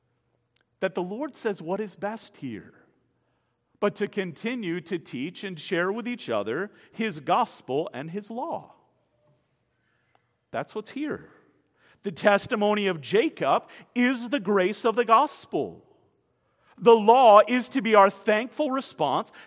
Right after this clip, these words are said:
to the wonders and works of Almighty God, that he would be glorified and praised for the salvation he secures for us in Christ. And so that law and gospel then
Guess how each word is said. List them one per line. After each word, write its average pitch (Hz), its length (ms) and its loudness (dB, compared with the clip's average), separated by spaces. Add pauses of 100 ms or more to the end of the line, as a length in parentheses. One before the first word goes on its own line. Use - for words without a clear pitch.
to 302 100 -4
the 240 80 2
wonders 214 460 2
and 233 160 -4
works 175 300 0
of 202 100 0
Almighty 208 420 2
God, 165 280 2
that 220 100 -2
he 190 140 -8
would 208 100 -6
be 180 120 -8
glorified 175 600 0
and 220 160 -10
praised 156 380 -4
for 190 100 -10
the 180 100 -8
salvation 175 760 -6 (240)
he 202 180 -10
secures 208 560 -8
for 151 240 -2
us - 180 -4
in 214 120 -14
Christ. 233 640 -8 (2250)
And 247 160 0
so 220 220 2
that 196 260 2
law 214 380 6
and 214 300 -6
gospel 202 680 0
then 127 480 -6